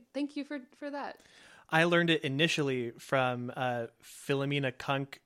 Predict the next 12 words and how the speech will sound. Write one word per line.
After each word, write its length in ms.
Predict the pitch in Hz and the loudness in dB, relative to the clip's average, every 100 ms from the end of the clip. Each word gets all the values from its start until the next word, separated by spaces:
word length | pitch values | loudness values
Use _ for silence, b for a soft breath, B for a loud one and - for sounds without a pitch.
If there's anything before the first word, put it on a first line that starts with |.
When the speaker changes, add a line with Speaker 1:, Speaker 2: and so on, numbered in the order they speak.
| _ | _
Speaker 2:
Discovers 520 | 139 - 139 135 131 | -6 0 2 2 -2
Shakespeare, 760 | - 143 139 - 127 127 - 185 220 | 0 0 0 -4 -4 2 4 4 2
<laughs> 120 | - - | -4 -2
which 180 | 208 | -2
is 120 | 156 320 | 2 2
a 120 | 139 | 4
Speaker 1:
<laughs> 580 | 339 339 - 285 - - | 4 2 0 -6 -6 0
Speaker 2:
B 120 | 190 | 0
B 100 | 180 | 0
C 220 | 170 185 | -2 2
comedy 340 | - 143 120 | 4 4 2
thing. 540 | - 165 - 170 208 | -2 -2 -2 -6 -4